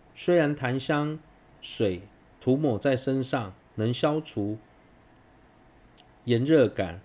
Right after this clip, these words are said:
但出家众因为持戒戒律的关系，所以不能涂抹香水。然而，持戒的香水不仅能够消除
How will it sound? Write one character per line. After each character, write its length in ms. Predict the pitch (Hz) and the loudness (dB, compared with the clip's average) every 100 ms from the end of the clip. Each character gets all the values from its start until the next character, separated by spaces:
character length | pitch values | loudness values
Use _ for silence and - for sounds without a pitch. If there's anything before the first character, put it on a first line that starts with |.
| - - | -14 -4
但 240 | 165 147 | -2 -2
出 200 | - 160 | -2 -2
家 220 | 151 143 | 0 0
众 300 | 143 156 123 - | 2 0 0 -2
因 260 | 151 156 160 | 0 2 2
为 280 | 147 104 92 | 2 0 -6
持 260 | - - 113 | -10 -6 -2
戒 340 | 165 139 101 - - - - | 2 2 0 -10 -20 -20 2
戒 240 | 180 151 | 6 8
律 260 | 143 160 113 | 8 4 4
的 100 | 104 | 0
关 320 | - 113 113 | 2 2 0
系， 380 | - 113 107 104 - | -4 -6 -6 -8 -16
所 260 | - - 135 | -4 4 6
以 140 | 165 | 6
不 220 | 113 160 143 | 2 2 2
能 240 | 110 110 | 0 -2
涂 160 | 110 117 | -2 0
抹 200 | 123 92 | -2 -4
香 280 | - 110 113 | -2 -2 -2
水。 280 | - 85 85 - - - - | -2 -6 -6 -20 -20 -12 -2
然 200 | 120 147 | 0 2
而， 260 | 143 135 147 - - | 2 2 -2 -14 -12
持 260 | - 127 | -4 -2
戒 220 | 135 185 151 | 2 2 4
的 100 | 120 | 2
香 300 | - 123 131 | -2 -2 -4
水 300 | - 92 85 - | -4 -4 -6 -2
不 140 | 175 | 0
仅 280 | 151 120 101 | 0 -2 -4
能 160 | 101 110 | -4 0
够 180 | 151 127 | 0 2
消 260 | 143 139 | 0 0
除 380 | 143 - 95 | -4 -4 -4